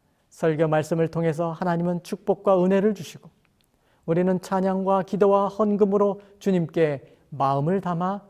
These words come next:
드리는 것입니다. 그런데 헌금을 드림에 있어서 종종 시험받는 구도자들이 있습니다. 어떤 구도자는 이런 말을 하는 것을 들었습니다.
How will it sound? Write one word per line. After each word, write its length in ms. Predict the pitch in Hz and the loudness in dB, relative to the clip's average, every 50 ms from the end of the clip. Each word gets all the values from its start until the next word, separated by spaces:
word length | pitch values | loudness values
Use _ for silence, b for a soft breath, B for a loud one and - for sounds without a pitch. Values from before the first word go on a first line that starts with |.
| _ _ - | _ _ -10
드리는 360 | - 165 135 147 135 143 160 | -6 -4 -4 -2 -2 -4 -4
것입니다. 480 | 156 156 135 - - 143 156 151 - - _ _ _ _ _ _ _ _ _ _ _ _ _ _ _ _ | -6 -8 -10 -10 -12 -16 -16 -16 -20 -20 _ _ _ _ _ _ _ _ _ _ _ _ _ _ _ _
그런데 560 | - 165 175 190 185 208 185 131 110 - - - b b b b b b b b b b b b b _ _ _ _ _ - - | -4 -2 0 2 2 2 2 0 -2 -8 -18 -20 b b b b b b b b b b b b b _ _ _ _ _ -4 -2
헌금을 420 | 196 196 196 185 208 214 240 240 | 0 0 2 2 4 4 4 2
드림에 340 | 233 240 226 240 226 226 214 | 2 2 2 4 4 6 4
있어서 340 | 202 202 208 190 - 202 185 | 4 4 0 0 0 0 0
종종 560 | - 180 175 170 160 180 175 165 151 131 160 - - _ _ _ _ _ _ _ _ | 0 0 0 2 2 2 0 0 -2 -6 -10 -14 -20 _ _ _ _ _ _ _ _
시험받는 840 | - - - 208 185 160 147 139 151 147 147 147 147 143 135 139 | -18 -4 0 0 0 2 0 -2 -4 -4 -4 -4 -6 -6 -8 -10
구도자들이 640 | - - 214 202 196 180 196 190 165 190 170 190 190 | -10 -8 -6 -4 -2 -2 -2 -2 -2 -2 -2 -2 -4
있습니다. 440 | 185 - - - 147 135 143 - - _ _ _ _ _ _ _ _ _ _ _ _ _ - | -6 -8 -10 -14 -14 -14 -14 -16 -20 _ _ _ _ _ _ _ _ _ _ _ _ _ -14
어떤 380 | 143 127 - 143 139 139 135 | -14 -12 -8 -8 -6 -6 -6
구도자는 680 | - 151 143 151 143 147 147 143 143 147 139 139 185 - - | -8 -6 -6 -4 -4 -2 -4 -4 -4 -6 -8 -10 -12 -12 -8
이런 260 | - 170 185 190 208 208 | -4 -2 -2 0 0 0
말을 500 | 202 185 180 175 190 185 180 170 165 - | 0 0 0 0 -2 -2 -4 -4 -8 -10
하는 220 | - - 190 180 175 | -12 -8 -6 -6 -4
것을 240 | 165 156 - 180 151 | -4 -4 -4 -4 -4
들었습니다. 560 | - 156 156 143 - - 143 143 151 - | -4 -4 -6 -6 -8 -12 -14 -14 -16 -18